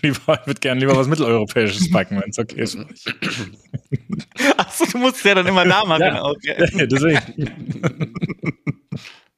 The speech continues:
Speaker 2: Ist geil. Ich find, ich find Frankfurter Kranz schon auch krank, ne? Weil das ist für mich der ultimative, ungesündeste Kuchen der ganzen Welt.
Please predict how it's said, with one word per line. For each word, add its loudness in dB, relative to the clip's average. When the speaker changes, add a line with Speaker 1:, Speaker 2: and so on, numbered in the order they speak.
Speaker 2:
Ist -20
geil. -2
Ich -6
find, -4
ich -6
find -4
Frankfurter -2
Kranz -4
schon -4
auch -8
krank, -10
ne? -8
Weil -8
das -8
ist -14
für -6
mich -6
der -2
ultimative, -6
ungesündeste -2
Kuchen -6
der 2
ganzen -6
Welt. -8